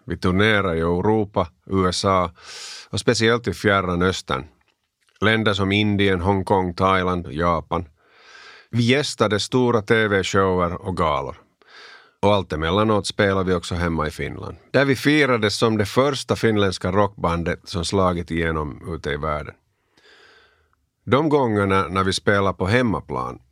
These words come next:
insåg jag att vi på riktigt faktiskt blivit världskända. Medan julen snurrar som mest tänkte jag egentligen ganska sällan på det.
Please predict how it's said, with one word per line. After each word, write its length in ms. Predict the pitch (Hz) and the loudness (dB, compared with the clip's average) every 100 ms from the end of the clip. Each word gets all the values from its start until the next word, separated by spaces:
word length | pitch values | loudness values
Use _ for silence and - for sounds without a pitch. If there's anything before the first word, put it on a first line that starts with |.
| _ _ _ _ _ - | _ _ _ _ _ -2
insåg 460 | 113 104 104 95 | -2 0 0 2
jag 200 | 92 90 | 2 0
att 300 | 82 _ - _ | -2 _ -20 _
vi 240 | 92 98 | -2 -2
på 140 | 90 98 | 0 0
riktigt 340 | 143 143 95 | 0 -4 -6
faktiskt 400 | 110 95 98 82 | -4 -2 -4 -4
blivit 440 | 92 107 90 80 | 0 0 0 -4
världskända. 920 | 85 92 85 - - - 92 78 65 - _ _ _ _ _ _ _ _ - _ _ - | -2 0 0 -4 -6 -2 0 -2 -8 -14 _ _ _ _ _ _ _ _ -20 _ _ 0
Medan 420 | 117 123 131 127 | 2 4 2 2
julen 420 | 143 175 156 120 | 2 2 2 2
snurrar 400 | - 127 131 120 | 2 2 4 2
som 260 | 104 110 110 | 2 2 4
mest 520 | 117 98 - - - - - | 2 0 -6 -10 -20 -16 0
tänkte 360 | 113 104 104 | 0 0 0
jag 200 | 101 98 | 2 4
egentligen 460 | 98 90 92 87 87 | 2 -2 -2 0 0
ganska 300 | 87 87 98 | 0 -2 -2
sällan 420 | 107 92 82 67 | 0 0 -2 -6
på 140 | 60 - | -10 -12
det. 160 | - | -12